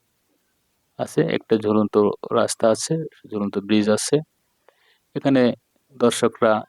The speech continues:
পুকুরে মাছ আছে, সেই মাছকে বাদাম খাওয়াচ্ছে। দেখেন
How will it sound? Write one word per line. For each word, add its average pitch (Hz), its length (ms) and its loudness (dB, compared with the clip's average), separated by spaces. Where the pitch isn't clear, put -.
পুকুরে 113 340 4
মাছ 127 300 -2
আছে, - 300 0
সেই 107 360 4
মাছকে 107 480 2
বাদাম 110 280 2
খাওয়াচ্ছে। 110 460 0
দেখেন 127 320 -4